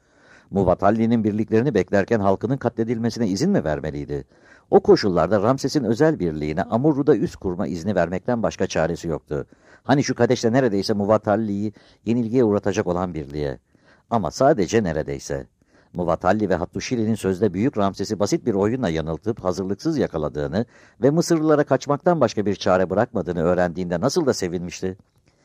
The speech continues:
Buna rağmen Muvatalli utanç verici bu durumu yaşatmıştı ona. Bu apaçık haksızlıktı. Hatırladıkça yüzüne ateş basıyordu Benteşina'nın. Anlaşmayı bozan kendisi değil, Muvatalli'ydi. Mısır'a karşı savaşmaları için bu durumda Amurru Hititlere nasıl asker verebilirdi?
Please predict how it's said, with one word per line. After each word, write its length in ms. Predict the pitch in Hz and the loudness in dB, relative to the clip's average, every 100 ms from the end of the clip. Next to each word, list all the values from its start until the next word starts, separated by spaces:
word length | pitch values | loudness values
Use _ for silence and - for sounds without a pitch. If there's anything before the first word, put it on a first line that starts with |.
| _ _ _ _ - | _ _ _ _ 2
Buna 200 | 208 233 | 4 4
rağmen 340 | 127 82 101 | 2 0 0
Muvatalli 540 | 101 117 - 95 78 82 | 2 2 2 0 0 -2
utanç 380 | 104 175 165 | 0 -2 -2
verici 280 | 90 82 85 | -2 -2 -2
bu 100 | 98 | -4
durumu 260 | 82 87 110 | -4 -4 0
yaşatmıştı 640 | 87 - 80 80 - 82 | 0 0 -4 -6 -6 -6
ona. 260 | 71 67 - _ _ - | -4 -8 -12 _ _ 0
Bu 160 | 151 | 2
apaçık 360 | 185 196 170 139 | 4 4 2 0
haksızlıktı. 720 | 113 - 107 98 - 76 65 - _ | 0 0 -4 -4 -4 -8 -8 -10 _
Hatırladıkça 540 | - 82 82 90 123 98 | -8 -6 -2 -2 -2 -2
yüzüne 320 | 90 87 95 | -4 -4 -6
ateş 340 | 71 123 - | -2 -4 -4
basıyordu 420 | 78 - 80 73 73 | -8 -8 -6 -6 -6
Benteşina'nın. 720 | 73 82 73 78 73 71 62 _ _ _ _ _ | -6 -8 -8 -8 -6 -8 -12 _ _ _ _ _
Anlaşmayı 520 | 113 147 170 175 190 | 0 2 0 2 4
bozan 240 | 170 170 170 | 4 4 2
kendisi 400 | 156 160 147 156 | 0 0 0 2
değil, 260 | 160 78 | 2 2
Muvatalli'ydi. 840 | 73 107 110 156 117 73 67 67 64 _ _ - | 0 0 4 2 2 -4 -4 -8 -10 _ _ -12
Mısır'a 320 | 90 104 139 | -6 2 2
karşı 280 | 143 120 127 | 4 2 0
savaşmaları 580 | 110 117 113 123 139 113 | 2 2 2 -2 0 -2
için 240 | - 107 | -4 -4
bu 100 | 143 | -2
durumda 380 | 101 82 90 - | -4 -2 -4 -2
Amurru 320 | 113 156 123 | -2 0 -2
Hititlere 520 | 107 139 - 113 92 | -4 -8 -4 -2 0
nasıl 200 | 110 165 | -2 0
asker 380 | 131 - 90 78 | 0 0 -2 -2
verebilirdi? 560 | 78 71 71 64 65 | -4 -4 -8 -10 -12